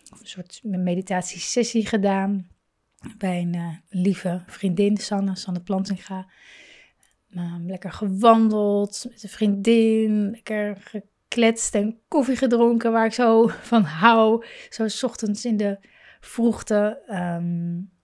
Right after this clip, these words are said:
ik heb me een heel mooi gesprek gehad nog met een, eh, een vrouw die ik eerder, ehm, deze maand of vorige maand heb ontmoet, een orthomoleculair therapeut. Iets wat ik al heel graag een keer,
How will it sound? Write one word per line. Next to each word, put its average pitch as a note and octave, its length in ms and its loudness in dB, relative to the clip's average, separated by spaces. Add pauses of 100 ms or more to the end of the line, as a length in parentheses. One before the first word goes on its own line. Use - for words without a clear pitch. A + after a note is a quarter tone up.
(220)
ik - 180 -14
heb F3+ 180 -6
me F3 80 -6
een E3+ 680 -10
heel F3+ 240 -8
mooi E3+ 180 -6
gesprek - 380 -12
gehad - 320 -14
nog G#3 220 -16
met - 260 -14
een, F3 120 -12
eh, - 1500 -20
een D#3+ 160 -8
vrouw G3 600 0
die F#3+ 320 -2
ik - 240 -16
eerder, G#3 480 -2
ehm, F#3+ 360 -2
deze G3 300 -2
maand F#3 480 -4
of G3 120 -14
vorige F#3+ 340 -10
maand F3+ 220 -4
heb F#3 160 -10
ontmoet, F3+ 400 -6
een A3 160 -10
orthomoleculair F3+ 1000 -6
therapeut. G#3 840 -4 (200)
Iets - 220 -12
wat F#3+ 160 -6
ik F#3+ 80 -16
al F3+ 80 -10
heel F3+ 160 -4
graag F#3 340 -8
een F3+ 100 -8
keer, F#3 320 -6